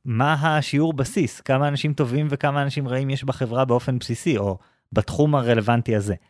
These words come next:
אלה שאלות מאוד מאוד קשות, ודווקא להפיל את השאלות האלה על עידה, זה לא מה שהייתי רוצה לאחל לה. מה שהייתי רוצה שהיא תעשה, זה שהיא תעשה משהו שהוא גם מאוד קטן, לא דורש התעמרות באף אחד ספציפי, לא פוגע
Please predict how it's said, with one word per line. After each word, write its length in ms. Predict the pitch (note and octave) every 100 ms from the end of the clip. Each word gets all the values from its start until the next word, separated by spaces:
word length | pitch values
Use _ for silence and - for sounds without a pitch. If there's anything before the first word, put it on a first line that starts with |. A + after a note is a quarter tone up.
| _ _ _ _ _ _ -
אלה 120 | E3+
שאלות 300 | E3+ G3+ B3+
מאוד 200 | D3 C#3+
מאוד 220 | D#3+ C#3
קשות, 400 | - - C3 A2 G2
ודווקא 760 | G2+ - _ - A2+ F#3+ -
להפיל 320 | A#3 D3+ F3 F3
את 40 |
השאלות 400 | E3+ A#2 A2 D#3+
האלה 240 | C#3 A2
על 100 | G#2 -
עידה, 280 | G3+ F#3 F3 - _ _
זה 320 | B2 B2 E3
לא 340 | D3+ C#3+ C3+ B2
מה 200 | A#2+ A#2+
שהייתי 500 | A2+ G#2+ G#2+ G#2+ G2 -
רוצה 340 | A#2 G2+ - G2
לאחל 320 | F2 - F#2
לה. 100 | E2+ - _ _ -
מה 100 | E3
שהייתי 280 | E3+ D3 C#3+
רוצה 280 | A2 -
שהיא 180 | C3+ B2+
תעשה, 400 | G2 F2+ - F3+ F3+ _ _ _
זה 140 | A2+ A#2
שהיא 200 | A#2+ A2
תעשה 280 | B2 -
משהו 280 | F#3+ F3 C#3+
שהוא 220 | - A2 G2
גם 320 | C#3 E3+ B2+ - _ _ -
מאוד 340 | A2+ G#2 A2+
קטן, 440 | - A2+ A2 C3+ A#3 - _ _ _ _ -
לא 100 | C#3+
דורש 360 | D#3+ D3 C#3+ -
התעמרות 720 | D3+ - C#3 A2+ G2+ D3+ - - -
באף 260 | A#2 A#2 B2
אחד 200 | B2+ A2+
ספציפי, 500 | - A2+ D#3 E3+ E3+
לא 120 | B2+
פוגע 460 | - G#2+ G2 C3+